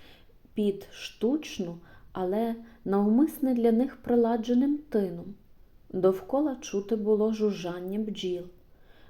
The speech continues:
Вони влітали й вилітали спішно, моторно, бринячи одна за другою,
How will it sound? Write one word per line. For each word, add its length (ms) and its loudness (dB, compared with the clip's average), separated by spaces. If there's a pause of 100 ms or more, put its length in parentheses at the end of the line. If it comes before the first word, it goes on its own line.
Вони 380 2
влітали 720 -4
й 60 0
вилітали 720 2
спішно, 840 -4 (420)
моторно, 800 -4 (260)
бринячи 1120 0
одна 540 2
за 180 0
другою, 680 2